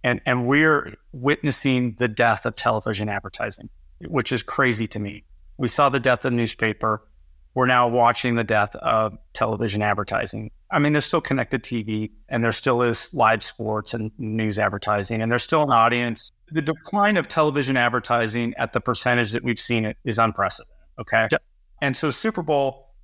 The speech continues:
Speaker 1: is the last gathering of an audience together watching a spot, mainly, right? Like, you may watch Netflix or H B O or Showtime, and, and here's the roll in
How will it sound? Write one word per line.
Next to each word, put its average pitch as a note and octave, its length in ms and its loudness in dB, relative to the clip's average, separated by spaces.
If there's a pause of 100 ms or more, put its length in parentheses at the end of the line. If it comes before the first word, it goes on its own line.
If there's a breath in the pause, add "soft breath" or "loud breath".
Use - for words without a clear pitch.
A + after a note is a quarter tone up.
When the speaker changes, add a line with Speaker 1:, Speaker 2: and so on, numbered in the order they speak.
(120)
Speaker 1:
is C#3+ 160 0
the C#3+ 160 0
last C#3 720 2 (480)
gathering C#3 580 2
of B2 140 0
an A#2+ 80 2
audience A#2 480 4
together A#2 420 2
watching G#2+ 460 0
a G2 40 -2
spot, G#2 420 -2 (100)
mainly, A#2 400 -2 (260)
right? B2+ 280 2
Like, C#3 160 0
you E3+ 240 -2
may F3 100 2
watch D3+ 340 2 (220)
Netflix C#3 500 -2
or A#2+ 220 2 (100)
H C3 280 -4
B B2 180 4
O A#2+ 300 4 (240)
or A#2 160 2
Showtime, A#2+ 600 2
and, A2 180 -4
and A2+ 280 -2 (100)
here's A#2 280 0
the A#2+ 100 2
roll A2+ 320 2
in A2+ 240 0